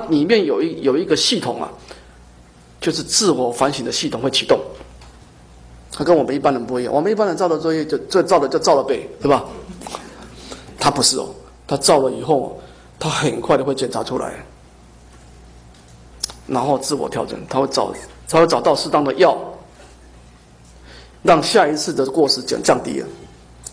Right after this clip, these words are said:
也就是说，他的心中已经有一种自我调整的系统出现了，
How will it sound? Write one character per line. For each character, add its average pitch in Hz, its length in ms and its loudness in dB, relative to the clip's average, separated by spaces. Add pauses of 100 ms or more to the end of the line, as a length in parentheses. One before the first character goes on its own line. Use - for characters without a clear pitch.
(100)
也 196 80 10
就 339 100 10
是 311 80 12
说， 294 260 6 (920)
他 320 140 10
的 285 100 10
心 320 300 4
中 302 220 2
已 190 100 -2
经 269 180 2
有 185 160 6
一 - 20 4
种 147 300 0
自 294 320 2
我 135 320 2
调 135 320 2
整 123 160 -2
的 123 100 -6
系 190 220 -2
统 117 160 -8
出 151 140 -4
现 - 180 -4
了， - 60 -16